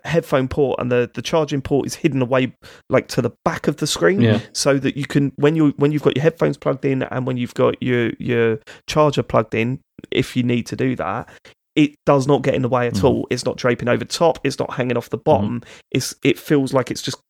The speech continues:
Speaker 1: like, sticking in the back halfway up the screen. It really works well. I, I, I, that, I cannot wrap my head around why they haven't used full,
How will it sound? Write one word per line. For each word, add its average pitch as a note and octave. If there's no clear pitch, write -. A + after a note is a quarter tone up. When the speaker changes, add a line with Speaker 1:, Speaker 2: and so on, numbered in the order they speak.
Speaker 1:
like, B2
sticking -
in B2
the B2
back C3
halfway A#2+
up -
the -
screen. A#2+
It -
really B2
works A2+
well. A2+
I, E3
I, E3+
I, C#3+
that, F#3+
I D#3+
cannot F3+
wrap C#3+
my C#3+
head C3+
around B2+
why B2
they B2
haven't A#2
used A#2+
full, A#2+